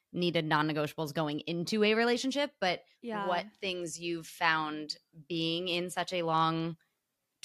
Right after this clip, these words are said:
Speaker 1: serious relationship are essential to that. So, like, your
Speaker 2: Ooh.
Speaker 1: non-negotiables within the
Speaker 2: Yeah.
Speaker 1: relationship, you know?
Speaker 2: My, my reasons why we'll never break up. <laughs>
Speaker 1: Yeah, yeah, exactly.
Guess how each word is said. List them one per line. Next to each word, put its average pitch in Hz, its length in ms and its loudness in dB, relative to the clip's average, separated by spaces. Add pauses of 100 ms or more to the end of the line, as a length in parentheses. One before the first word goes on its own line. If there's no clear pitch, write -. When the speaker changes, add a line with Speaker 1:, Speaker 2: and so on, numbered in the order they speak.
(340)
Speaker 1:
serious 156 360 0
relationship 165 560 -2 (180)
are 160 380 4
essential 151 640 -2 (200)
to 156 260 -2
that. - 480 -6
So, - 160 0
like, 165 200 2
your 175 120 0
Speaker 2:
Ooh. - 0 -
Speaker 1:
non-negotiables 160 760 0
within 165 880 -2
the 165 220 -2
Speaker 2:
Yeah. 247 360 0
Speaker 1:
relationship, - 240 -6 (400)
you 175 120 -2
know? 160 220 4
Speaker 2:
My, 220 120 -2
my 233 140 4
reasons 233 460 -2
why 220 500 2
we'll 220 140 -2
never 214 240 0
break 214 220 -4
up. 247 320 -4
<laughs> - 60 -6 (500)
Speaker 1:
Yeah, 226 200 6
yeah, 185 140 8
exactly. 190 480 4